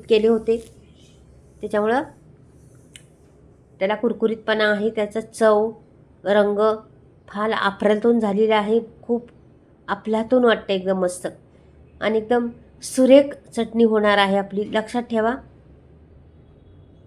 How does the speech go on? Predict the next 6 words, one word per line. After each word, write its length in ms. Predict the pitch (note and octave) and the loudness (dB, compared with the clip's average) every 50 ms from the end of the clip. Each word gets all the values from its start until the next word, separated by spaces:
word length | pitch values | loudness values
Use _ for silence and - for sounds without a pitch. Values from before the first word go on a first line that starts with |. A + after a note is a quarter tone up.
| - - - - - - - - - - - - - - - - - - _ - _ - _ - | -20 -20 -20 -20 -20 -20 -20 -20 -20 -20 -20 -20 -20 -20 -20 -20 -20 -20 _ -20 _ -20 _ -6
हे 80 | G#3 A3 | -6 -6
सगळं 420 | A3 - B3+ G#3+ A3 B3 B3+ B3 | -2 -2 -2 2 4 4 4 4
गुठळ्या 340 | B3+ B3+ - C4 B3 B3 B3+ | 2 -2 -2 -2 0 0 0
सोडून 360 | B3 C4 A#3+ A#3 A#3 B3 B3 | 0 2 4 4 4 2 2
घ्यायच्यात, 300 | A#3+ B3 A3 G#3+ G#3+ A3+ A3+ - | 0 0 0 0 -2 -6 -4 -4
फार 120 | A3+ A3 | -4 -4